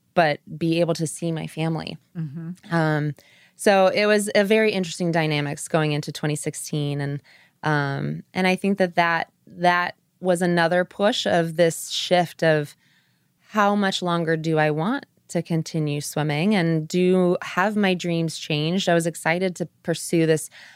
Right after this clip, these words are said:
Speaker 1: other, this architecture side of me. And, um, you know, I gave myself a lot of time. I think that was something that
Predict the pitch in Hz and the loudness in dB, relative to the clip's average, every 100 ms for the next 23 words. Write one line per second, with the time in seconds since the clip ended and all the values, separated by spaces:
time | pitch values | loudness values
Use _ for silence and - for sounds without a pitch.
0 | _ - 180 170 165 156 156 - 165 170 | _ 0 2 4 2 2 -4 -2 -2 -2
1 | - 180 156 165 - 156 156 156 156 165 | -4 -8 -4 -6 -2 -2 0 0 0 -2
2 | 147 160 202 175 165 - - - _ - | 0 2 2 0 -2 -8 -20 -20 _ -2
3 | 180 165 160 156 151 156 165 _ _ _ | 2 2 2 0 -2 -6 -10 _ _ _
4 | _ 202 196 185 185 190 196 196 196 - | _ -2 0 2 2 0 0 -2 0 0
5 | 185 180 170 165 160 165 - 151 147 185 | 0 0 0 2 2 0 -4 -6 -4 -4
6 | 247 170 170 165 165 - 160 165 160 165 | -4 -6 -6 -4 -4 -4 -4 -6 -4 -2
7 | 156 151 - | 0 -2 -2